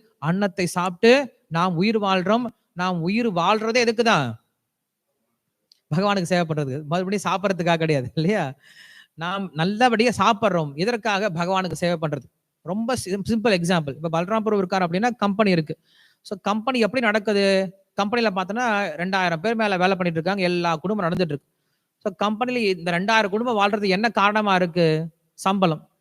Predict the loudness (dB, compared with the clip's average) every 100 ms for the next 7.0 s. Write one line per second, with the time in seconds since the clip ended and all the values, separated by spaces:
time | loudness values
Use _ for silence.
0 | _ -6 -2 0 0 2 0 2 0 2
1 | 4 4 2 0 -2 -10 _ _ -6 -4
2 | -2 -2 0 2 4 4 2 0 _ _
3 | -4 2 4 4 2 0 0 2 2 4
4 | 4 2 -8 _ _ _ -2 0 2 0
5 | -2 -8 -8 -4 0 2 2 2 2 4
6 | 2 -2 -2 -2 -2 -2 2 4 4